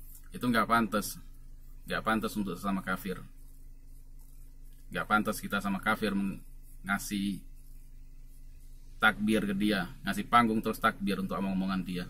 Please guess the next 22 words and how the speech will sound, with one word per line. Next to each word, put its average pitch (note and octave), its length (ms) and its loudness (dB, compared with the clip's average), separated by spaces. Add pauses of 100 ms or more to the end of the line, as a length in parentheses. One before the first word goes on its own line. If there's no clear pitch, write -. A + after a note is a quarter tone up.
(140)
Walaupun G2 560 0 (880)
dia G2+ 240 2
benar, G2+ 320 4
sesungguhnya G#2+ 480 2
itu G#2 160 0
salah, F#2+ 320 4 (400)
karena G2 240 2
dia G2 240 2
sa-, - 160 -4
dia G#2+ 400 4
sudah G2+ 320 0
me-, F#2+ 240 -2 (480)
sudah G#2 240 0
tidak G2+ 240 2
percaya G#2+ 400 4
sama G2 240 2
Tuhan G2 160 2
kita. G2+ 480 2 (1300)
Itu - 160 -4
sudah, G2 320 -2 (320)
sudah G2+ 320 0
kelewatan. F#2+ 560 0